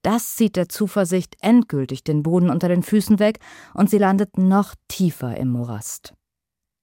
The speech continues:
Als nächstes kommt die Gleichgültigkeit vorbei. Auch sie sieht, wie die Zuversicht untergeht und zuckt mit den Schultern. „Selber schuld“, denkt sie, „nicht mein Problem.“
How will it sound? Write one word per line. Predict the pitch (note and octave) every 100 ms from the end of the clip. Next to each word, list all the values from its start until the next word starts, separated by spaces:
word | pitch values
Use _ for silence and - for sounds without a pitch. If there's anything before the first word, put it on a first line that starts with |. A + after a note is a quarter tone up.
| _ _ - - -
Als | F3+ -
nächstes | F#3 G3+ - C4+ -
kommt | - G3+ G#3+
die | G3+
Gleichgültigkeit | F#3 G#3+ - C#3+ B2 - - B2+ A#2+
vorbei. | - B2+ A2 - - _ _ _ _ _ -
Auch | F3 -
sie | F#3+ A3+ B3
sieht, | F#3+ A#3 F3+ -
wie | F#3+
die | F#3+
Zuversicht | - A#3+ A#3 G#3 F#3 F3+ -
untergeht | A3 G3 E3 D#3+ D#3+ - - -
und | G3+ G3
zuckt | - C4 _
mit | G#3 G#3+
den | G#3
Schultern. | - F#3+ D#3+ C3 C3 - _ _ _
„Selber | C#3 D3+ D3 D#3
schuld“, | - D#4 D4+ -
denkt | C#3+ C#3+
sie, | - D3+
„nicht | F#3 -
mein | A3 C#4+
Problem.“ | D4 E3 C#3 C3 B2